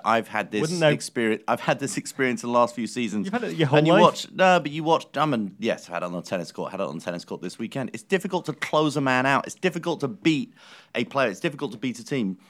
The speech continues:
Speaker 1: You know, all last season is like, "Oh, Chelsea's title already. Chelsea's title already." Tottenham winning every single game behind you.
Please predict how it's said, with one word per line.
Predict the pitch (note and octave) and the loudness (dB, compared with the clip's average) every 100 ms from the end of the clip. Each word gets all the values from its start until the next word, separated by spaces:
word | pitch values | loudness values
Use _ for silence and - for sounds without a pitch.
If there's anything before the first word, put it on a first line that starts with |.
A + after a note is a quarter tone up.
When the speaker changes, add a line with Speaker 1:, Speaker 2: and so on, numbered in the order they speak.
| - _ | -20 _
Speaker 1:
You | D3 | 0
know, | D#3 D3+ | 2 2
all | C#3+ F3 D#3+ | 2 2 6
last | D3 C#3 | 4 4
season | D3 C3 G#2+ G#2+ | 2 2 4 2
is | F#2 | 4
like, | A2 G2+ | 4 8
"Oh, | A2 A2 G2+ | 10 10 8
Chelsea's | - G#2 F#2+ G2+ | 2 -2 0 -4
title | - A2+ A2 | 4 2 4
already. | A2 B2 G#2+ | 2 4 2
Chelsea's | F2 G#2 F#2+ G#2 | 0 -2 -2 -4
title | A2 G#2+ A#2 | 0 0 2
already." | C3+ A2+ | 2 0
Tottenham | - C3 A#2 A#2+ A2+ | 0 0 2 2 4
winning | B2 A#2 | 4 4
every | A2+ A#2 | 2 2
single | A2+ B2 A2 | -4 -2 -2
game | A2 G#2+ | -2 0
behind | G#2+ B2+ B2+ | 0 0 0
you. | G2 | -2